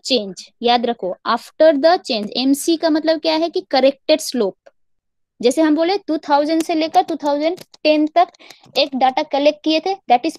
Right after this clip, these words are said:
पीएक्स, ठीक है, मतलब टू थाउजेंड से लेकर टू थाउजेंड ट्वेंटी तक हम data collect कर रहे हैं, वो सबको बोलते हैं पीएक्स, ठीक है, उसमें कोई correction नहीं है,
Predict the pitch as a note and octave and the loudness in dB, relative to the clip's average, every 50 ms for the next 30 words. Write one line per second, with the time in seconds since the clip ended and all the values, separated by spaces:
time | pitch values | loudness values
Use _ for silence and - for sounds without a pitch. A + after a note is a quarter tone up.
0 | _ - D#4+ D#4 D#4+ D#4 E4 - - - - - _ _ _ _ _ _ _ - | _ -2 0 2 4 4 2 2 0 -6 -18 -20 _ _ _ _ _ _ _ -12
1 | - - F4+ F#4+ E4+ F#4+ G#4 - _ _ _ _ - - _ - _ _ _ _ | -6 -4 -4 0 0 0 0 0 _ _ _ _ -20 -20 _ -20 _ _ _ _
2 | - - _ _ _ - - _ - B3 A#3 B3 B3+ - D4 C#4+ D#4 C#4+ C#4+ D4+ | -20 -20 _ _ _ -20 -20 _ -6 -4 -4 -2 -2 -4 -4 -2 -2 0 0 0
3 | D4+ - D4+ D#4 D#4+ F#4 - D#4+ B3+ D4+ C#4+ D#4 D#4+ E4 - D4 C4+ C#4 C4+ D#4 | 0 -2 -2 -4 -4 -4 -6 -4 -4 -2 -2 -2 -4 -4 -2 -2 -2 -2 -2 -4
4 | C#4+ - D#4+ D#4+ D#4+ D#4 D#4+ F4 D4 A#3+ - - C4+ C4+ - A#3+ A#3 A3+ - - | -4 -4 -4 -2 -2 -2 0 0 0 0 0 0 -2 -2 -2 -4 -4 -4 -4 -4
5 | G3+ F#3+ F#3+ G3 F#3+ G#3+ B3 C4+ C4 - D#4 D4+ - D4 B3+ C#4 C#4+ C#4 F4+ F4 | -4 -2 -2 -2 0 0 0 0 0 -2 -4 -4 -4 -4 -2 -2 -2 -2 -4 -8
6 | _ - D4 C4 G3+ G3 F#3+ - - - _ _ - F#4+ - C#4 C4 - C#4 C4+ | _ -4 -2 -2 -2 -2 -4 -10 -20 -20 _ _ -8 -4 -4 -2 -4 -4 -4 -4
7 | - C#4+ - C4 A#3+ B3 - - - B3 A#3 G3+ F#3 F3 G3+ G#3+ G#3+ | -2 -2 0 0 0 -2 -2 -4 -6 -6 -6 -6 -8 -10 -12 -14 -14